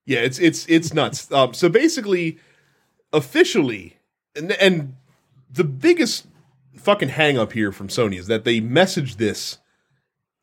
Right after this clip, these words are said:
as badly as you could have messaged it. Like, they didn't have any messaging on pre-orders during the actual presentation that they, that they showed last week. The, the pre-order stuff came out in a statement following the presentation, where they said that you'll be able to start pre-ordering a PlayStation five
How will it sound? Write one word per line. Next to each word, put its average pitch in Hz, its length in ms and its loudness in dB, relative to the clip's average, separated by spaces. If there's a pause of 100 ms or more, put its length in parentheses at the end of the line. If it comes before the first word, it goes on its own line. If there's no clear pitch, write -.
(120)
as 143 260 4
badly 131 480 0
as 98 120 -8
you 110 80 -14
could 110 120 -8
have 98 80 -8
messaged 98 300 -12
it. 87 80 -16
Like, 135 180 0
they 180 80 6
didn't 320 180 4
have 233 100 4
any 233 120 4
messaging 165 460 4
on 113 100 4
pre-orders 113 420 4
during 113 300 2
the 101 120 0
actual 95 500 -4 (140)
presentation 95 640 -2
that 82 160 -10
they, 82 200 -8
that 85 180 -14
they 85 80 -10
showed 82 260 -8
last 78 240 -14
week. 80 160 -16 (680)
The, 127 180 -2 (160)
the 135 120 -2
pre-order 214 360 2
stuff 135 280 2
came 139 200 -2
out 117 260 -2 (840)
in 131 100 0
a 110 60 -2
statement 107 540 -4 (540)
following 160 480 2
the 101 60 -6
presentation, - 640 -14 (400)
where 131 160 2
they 135 120 4
said 165 280 4
that 127 280 4
you'll 156 140 4
be 180 100 0
able 185 120 -4
to 170 60 -6
start 175 280 2
pre-ordering 160 360 -2
a 120 60 -4
PlayStation 135 520 -4
five 117 440 -2